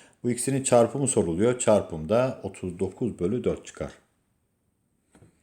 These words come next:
Onuncu soruda x ve y birer tam sayı olmak üzere bir sayı doğrusu gösterilmiş ve bu sayı doğrusu üzerinde işaretlenmiş sayılardan ard arda gelen her iki sayı arasındaki uzaklık birbirine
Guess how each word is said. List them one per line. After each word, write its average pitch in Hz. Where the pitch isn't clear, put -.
Onuncu 160
soruda 139
x 135
ve 117
y 123
birer 135
tam 147
sayı 117
olmak 123
üzere 101
bir 123
sayı 127
doğrusu 127
gösterilmiş 117
ve 104
bu 131
sayı 110
doğrusu 90
üzerinde 101
işaretlenmiş 104
sayılardan 98
ard 127
arda 85
gelen 90
her 139
iki 113
sayı 98
arasındaki 107
uzaklık 101
birbirine 107